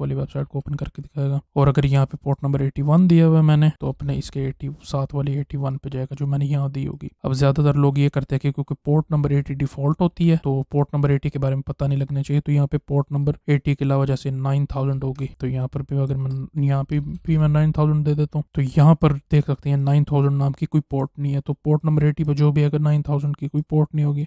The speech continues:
उस पर रीडायरेक्ट होगा ही नहीं। अगर यहाँ पर मैं आके नाइन थाउजेंड दे देता हूँ, तो इस नंबर वाली वेबसाइट को इसको ओपन, ये ओपन करके दिखा देगा।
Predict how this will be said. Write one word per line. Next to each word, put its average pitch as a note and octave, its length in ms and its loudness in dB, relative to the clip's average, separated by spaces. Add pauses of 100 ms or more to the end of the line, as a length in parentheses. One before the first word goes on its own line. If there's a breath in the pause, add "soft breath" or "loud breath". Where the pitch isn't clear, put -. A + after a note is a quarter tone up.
उस - 100 0
पर C#3+ 120 0
रीडायरेक्ट C#3 440 -2
होगा C#3 260 -2
ही C3 80 -4
नहीं। C3 120 -12 (100)
अगर C3+ 140 0
यहाँ C#3+ 300 2
पर E3 80 2
मैं C#3+ 140 4
आके C3+ 180 0
नाइन C#3 400 2
थाउजेंड E3+ 300 4
दे D3+ 120 4
देता C#3+ 240 0
हूँ, C#3+ 120 2
तो - 180 -12
इस - 160 -6
नंबर C3+ 280 -2
वाली C3+ 220 -2
वेबसाइट C#3 440 -2 (100)
को C#3+ 100 -2
इसको C3+ 260 -4
ओपन, C3+ 280 -8
ये C#3+ 140 -2
ओपन C#3 240 -2
करके C#3+ 240 -6
दिखा C#3+ 300 -4
देगा। - 260 -12